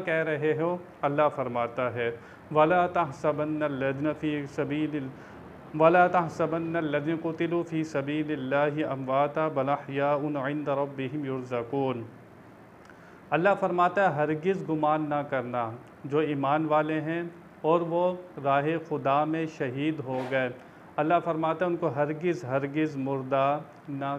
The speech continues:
کہنا۔ اللہ فرماتا ہے وہ زندہ ہیں اپنے رب کے پاس اور انہیں رزق بھی دیا جاتا ہے، انہیں ہرگز مردہ گمان بھی نہیں کرنا۔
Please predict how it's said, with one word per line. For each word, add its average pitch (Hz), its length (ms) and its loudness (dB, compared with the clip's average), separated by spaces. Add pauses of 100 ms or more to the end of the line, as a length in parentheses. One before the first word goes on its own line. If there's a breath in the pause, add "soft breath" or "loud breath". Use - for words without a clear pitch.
کہنا۔ 120 640 -4 (840 loud breath)
اللہ 170 180 6 (120)
فرماتا 175 600 4
ہے 185 180 0 (320)
وہ 151 140 4
زندہ 165 600 2
ہیں 175 220 0 (460)
اپنے 151 400 -2
رب 151 360 0
کے 160 140 0
پاس 151 440 2
اور 143 140 -4
انہیں 143 340 -4
رزق 143 440 -6
بھی 135 360 -6 (320)
دیا 139 440 -4
جاتا 117 560 -4
ہے، 120 300 0 (680 loud breath)
انہیں 151 260 -2
ہرگز 135 540 -4
مردہ 131 500 -2 (100)
گمان 123 520 -2
بھی 127 320 -8 (260)
نہیں 131 520 -4
کرنا۔ 113 440 -2